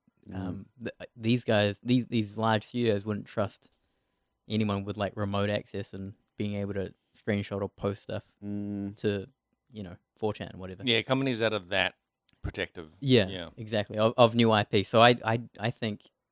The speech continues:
Speaker 2: I don't, I don't know how, like, Scotland's doing or, like, other Rockstar studios, but I, I suspect that this covid lockdown really affected, um,
Speaker 3: Yeah.
Speaker 2: productivity.
Speaker 1: Oh, I'm sure it did. I don't know that they would have halted, though. I,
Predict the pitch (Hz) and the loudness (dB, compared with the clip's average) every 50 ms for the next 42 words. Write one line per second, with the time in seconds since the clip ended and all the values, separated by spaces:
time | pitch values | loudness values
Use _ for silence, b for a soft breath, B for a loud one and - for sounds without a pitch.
0 | _ _ _ _ - 117 131 127 - 117 123 131 123 113 104 104 95 92 87 90 | _ _ _ _ -4 -2 -2 -2 0 0 -2 -2 -2 -4 -8 -10 -12 -16 -18 -20
1 | 90 _ _ - - - - 120 120 120 127 123 127 120 - - 127 127 123 110 | -20 _ _ -20 -8 0 2 2 2 2 0 -2 -4 -6 -6 -6 -4 -4 -4 -4
2 | 101 95 95 95 95 95 95 98 - _ _ _ - 107 104 110 113 110 107 104 | -6 -8 -10 -10 -12 -12 -12 -14 -14 _ _ _ -8 -6 -2 0 2 2 0 0
3 | 113 113 - - - - 113 113 - - 117 113 117 120 123 120 _ - 107 98 | -2 -6 -8 -8 -4 -2 -2 -2 -2 -4 -6 -4 -2 -2 -2 -4 _ -6 -8 -6
4 | 101 - - _ _ _ _ _ _ _ _ _ _ _ 117 104 - 113 - - | -6 -8 -10 _ _ _ _ _ _ _ _ _ _ _ -10 -10 -10 -8 0 2
5 | 139 120 - - 113 113 107 - 127 113 - - - - 127 135 131 120 113 104 | 2 2 4 4 2 2 2 0 -6 -6 -6 -2 2 4 4 4 4 2 -2 -2
6 | - _ _ - 120 113 117 131 135 - - 117 107 107 104 101 98 98 110 117 | -6 _ _ -10 0 4 6 6 6 4 2 -2 -2 -2 -4 -6 -6 -4 -2 2
7 | 120 117 113 110 113 110 - - 117 - - 113 104 101 _ _ _ _ _ _ | 2 2 2 0 -4 -6 -6 -4 -6 -4 -4 -6 -10 -10 _ _ _ _ _ _
8 | 110 110 104 104 101 101 104 104 101 - 104 101 95 87 85 82 _ _ _ _ | -14 -12 -12 -10 -10 -12 -12 -14 -12 -8 -6 -6 -6 -6 -8 -14 _ _ _ _
9 | _ _ _ _ _ _ - 120 107 107 110 - - 113 104 110 110 104 101 - | _ _ _ _ _ _ -4 -2 0 0 -2 -2 -4 -6 -6 -6 -6 -10 -10 -12
10 | - - _ _ - - 127 127 127 147 - 202 143 - - - 117 92 - - | -16 -20 _ _ 4 6 8 8 8 6 4 4 4 4 2 2 0 0 0 -2
11 | - _ _ _ _ - 113 120 131 135 143 139 139 139 147 - - 170 185 185 | -8 _ _ _ _ -2 2 4 6 6 6 6 6 4 2 0 -2 0 0 0
12 | 160 123 - - 143 156 156 151 151 156 - - 143 143 147 147 135 131 - - | -2 -6 -10 -4 2 4 6 6 6 4 2 2 2 2 2 0 -2 -4 -6 -2
13 | 147 151 - - - 92 - - - - - - _ _ - 104 104 | -2 -2 -2 -4 -8 -16 -16 -16 -20 -20 -20 -20 _ _ -4 -4 -4